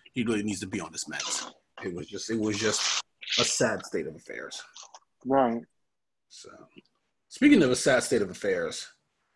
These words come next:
Speaker 1: uh, Eliot Engel, who was a congressman for thirty-two years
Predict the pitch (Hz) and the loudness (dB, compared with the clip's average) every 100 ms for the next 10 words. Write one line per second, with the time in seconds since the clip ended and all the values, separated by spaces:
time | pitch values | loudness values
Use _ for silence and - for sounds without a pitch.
0 | _ - 120 117 107 101 - _ _ _ | _ -4 2 4 4 2 -4 _ _ _
1 | _ _ _ _ _ _ _ _ _ _ | _ _ _ _ _ _ _ _ _ _
2 | _ _ _ 151 208 208 - 120 90 82 | _ _ _ 4 8 6 4 0 0 -4
3 | - _ _ - 131 127 127 117 123 113 | -10 _ _ -2 4 6 6 4 0 -2
4 | 107 131 143 147 143 135 98 - 131 143 | 0 0 2 2 2 0 -2 -2 0 2
5 | 143 147 104 101 98 98 | -2 -4 -4 -4 -4 -6